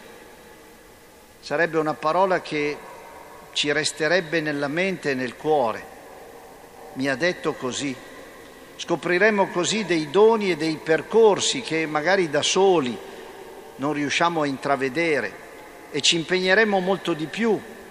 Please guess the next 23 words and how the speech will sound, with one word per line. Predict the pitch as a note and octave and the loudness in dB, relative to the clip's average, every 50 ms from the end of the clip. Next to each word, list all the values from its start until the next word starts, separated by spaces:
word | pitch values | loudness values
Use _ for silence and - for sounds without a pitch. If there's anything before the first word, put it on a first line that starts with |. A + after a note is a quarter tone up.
| - - - | -18 -12 -6
ad | - C#3+ C#3 | -4 0 2
essere | E3 E3+ D#3 - E3+ D#3+ D#3 C#3+ | 2 2 2 2 2 0 0 0
quelli | - F#3+ G3+ G3+ F#3+ E3 | -2 -2 -2 0 0 -2
che | C#3+ - D3+ C3+ | -2 -2 -4 -4
Dio | C3 F3 G#3+ G#3+ F3 | -2 0 2 4 4
ha | C#3+ C3 | 4 2
pensato | - - D3+ C#3 C3+ B2 - - F3+ G3 G#3+ A3 G3+ - - G3+ G3 - - - - | 0 -4 -6 -4 -2 0 0 2 2 2 0 0 -2 -2 -2 -2 -2 -4 -6 -10 -10
e | - D3+ D3+ D3+ C#3+ C#3 | -6 -4 -4 -4 -6 -6
desidera. | B2+ B2+ C3+ A#2+ - - F#3 F#3+ E3+ B2+ A#2+ A2+ G2+ G2 F#2+ - - - - - - - - - - - - - - - - - - - - - - - - - - - - - - - - - - - | -4 -2 -2 -2 -2 -2 -2 -4 -4 -2 -4 -4 -4 -4 -8 -10 -14 -20 -20 -20 -20 -20 -20 -20 -20 -20 -20 -20 -20 -20 -20 -20 -20 -20 -20 -20 -20 -20 -20 -20 -20 -20 -20 -20 -20 -20 -20 -20 -14 -6
Camminando | - C3+ C#3 C#3+ C#3+ D3+ E3+ E3+ F3+ E3+ D#3+ D#3+ | -6 -4 -2 -2 2 4 4 4 4 2 0 -2
con | - - D3 C#3+ | 0 0 -2 0
i | C#3+ C#3 | 0 -4
piedi | - - E3 E3+ D#3 D#3+ | -2 0 -2 0 0 -2
per | C#3+ - E3 E3 - | -2 0 0 0 0
terra, | - - E3+ D#3+ D#3+ E3 E3 E3 F3 G3 G3+ G#3+ B3 - - - - - - - - - | -2 0 0 2 2 2 2 2 2 0 0 0 -2 -8 -14 -18 -18 -18 -18 -18 -14 -8
il | - C#3 C3+ C3 | -6 -4 -4 -2
cielo | - - - E3+ E3+ F3 F3+ F#3 G3+ G#3 A3 G#3+ - - - | -2 0 0 0 0 0 0 2 2 2 0 0 -4 -8 -6
e | D3+ C3+ | -4 -2
la | C3+ C3 | -2 -2
terra | - - D3+ D3+ D#3 E3 F3 F#3 F#3 | -2 0 0 2 2 2 0 -2 -2
si | - - G3 | -2 -4 -6
possono | D#3+ - D3 B2 A#2 - - D3 C3+ C#3 | -6 -4 -2 -2 -2 -2 -2 -4 -4 -4
incontrare. | C#3+ C3+ - - D3 C#3+ C3+ - C3+ A2+ G2+ G2 F#2+ F#2+ G#2+ - - | -6 -6 -4 -6 -6 -6 -4 -2 0 0 2 0 -2 -4 -6 -12 -16